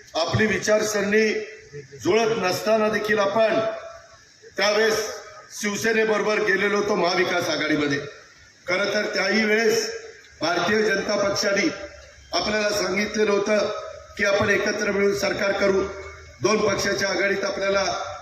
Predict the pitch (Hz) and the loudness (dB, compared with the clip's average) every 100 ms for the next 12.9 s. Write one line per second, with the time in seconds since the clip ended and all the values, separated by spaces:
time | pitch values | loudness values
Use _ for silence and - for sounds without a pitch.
0 | - - - 165 196 196 214 - 196 180 | -16 -18 -4 -2 0 0 -2 -2 -6 -4
1 | 196 190 185 196 202 180 180 190 - 190 | -4 -2 -2 -2 -2 -2 -2 -2 -2 -2
2 | 190 185 185 185 - 285 - - - - | 0 0 -2 0 -2 -2 -6 -10 -14 -18
3 | - - - 185 190 175 185 196 196 180 | -20 -4 0 0 -2 -2 0 0 -2 0
4 | 202 190 190 185 208 190 - - - - | 0 0 0 0 2 0 0 -8 -18 -20
5 | - - 175 202 196 185 202 - 180 185 | -20 -4 0 2 2 2 0 2 2 2
6 | 180 175 - 190 196 190 - 190 - - | 0 0 0 0 0 -2 -2 -4 -4 -12
7 | - - - - - - - 175 190 196 | -18 -18 -20 -20 -20 -20 -4 -2 0 0
8 | 196 202 202 - 175 170 196 196 190 185 | 2 2 0 0 -4 -2 0 0 0 -2
9 | 202 185 190 190 185 - 165 156 - - | -4 -2 0 0 0 -2 -8 -12 -18 -12
10 | 156 180 202 180 190 196 202 311 359 180 | -2 0 2 0 0 0 0 2 2 2
11 | 196 - - - - - 170 180 - 170 | -2 -4 -10 -20 -20 -4 -2 0 0 0
12 | 202 202 214 196 160 160 165 226 | 0 0 -2 0 0 0 2 0